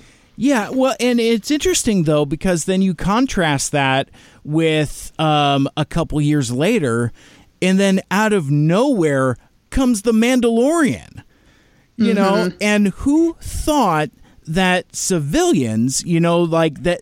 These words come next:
Speaker 1: that, that this would, uh, be lightning in a bottle and just be
Speaker 2: Mm-hmm.
Speaker 1: so universally loved by anybody. Like, I was super stoked for it because I'm a,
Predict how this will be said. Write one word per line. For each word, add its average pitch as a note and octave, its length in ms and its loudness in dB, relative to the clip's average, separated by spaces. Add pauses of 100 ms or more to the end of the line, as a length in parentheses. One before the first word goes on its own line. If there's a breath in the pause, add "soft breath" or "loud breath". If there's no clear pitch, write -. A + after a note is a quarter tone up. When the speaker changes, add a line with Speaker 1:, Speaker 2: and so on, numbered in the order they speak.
Speaker 1:
that, F3+ 260 0 (300 loud breath)
that E3+ 320 -2
this A3 280 -2
would, A3 500 0 (260)
uh, F3+ 420 0
be F3+ 320 -2
lightning F#3+ 580 0
in E3+ 140 2
a D3+ 40 0
bottle C3 680 -2 (320 loud breath)
and D#3+ 220 0
just F#3+ 280 0
be E3+ 180 0
Speaker 2:
Mm-hmm. F3+ 80 0
Speaker 1:
so G3+ 340 0
universally F3 880 0
loved D3 560 0
by C#3 420 0
anybody. B2 460 0
Like, C#3+ 280 -2
I C#4 160 2
was F#4 180 0
super D#3 260 -2
stoked - 380 -4
for C3 260 0
it F#3+ 80 0
because F3+ 500 0
I'm G#3+ 280 2
a, F3 260 2